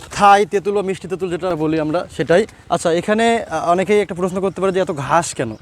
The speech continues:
আসলে অতিরিক্ত মাত্রা এখন তাপমাত্রা এবং আমাদের খোলা জায়গায় যেহেতু, আহ, চারাগুলো রাখা, এই জন্য আমরা ঘাসগুলো আসলে এইভাবে রেখে দিই, যাতে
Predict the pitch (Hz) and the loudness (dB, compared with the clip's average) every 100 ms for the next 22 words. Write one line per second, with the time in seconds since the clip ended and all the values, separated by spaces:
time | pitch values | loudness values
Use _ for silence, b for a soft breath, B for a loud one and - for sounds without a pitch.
0 | - 156 208 196 202 - 202 202 - 196 | -10 -2 0 0 -2 -2 0 0 2 2
1 | 185 208 214 - 185 - 175 - 190 175 | 2 -2 -4 -2 -4 -2 -6 -2 -4 -2
2 | 170 175 180 170 170 170 165 165 170 185 | -4 -4 -6 -2 0 0 0 0 -2 -4
3 | 175 - 143 139 156 160 160 156 180 160 | -6 -6 -6 0 0 2 0 0 -2 -4
4 | 175 190 180 160 165 151 175 180 185 170 | -4 -4 -4 -4 -4 -2 -2 -2 0 0
5 | 160 175 151 165 190 180 | 0 0 -2 -2 -2 -2